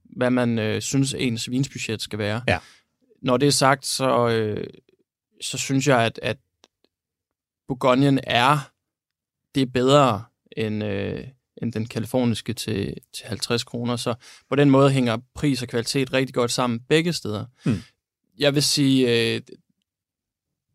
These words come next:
Speaker 1: det er klart i det segment, der hedder omkring en halvtredser, at du kan komme mest galt af sted,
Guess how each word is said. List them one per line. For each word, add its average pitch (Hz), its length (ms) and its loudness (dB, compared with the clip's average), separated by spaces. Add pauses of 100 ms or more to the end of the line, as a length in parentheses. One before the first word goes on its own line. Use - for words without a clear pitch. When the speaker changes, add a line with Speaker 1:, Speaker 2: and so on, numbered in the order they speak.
(280)
Speaker 1:
det 139 100 2
er 127 40 0
klart 160 300 6
i 131 40 0
det 135 180 0
segment, 135 380 2
der 123 60 2
hedder 120 200 0
omkring 117 440 2
en 120 60 0
halvtredser, 131 540 -2 (460)
at 127 160 -6
du 117 80 -4
kan 120 140 -6
komme 110 420 -4 (560)
mest 139 280 4
galt 123 240 0
af 107 60 -4
sted, 127 340 2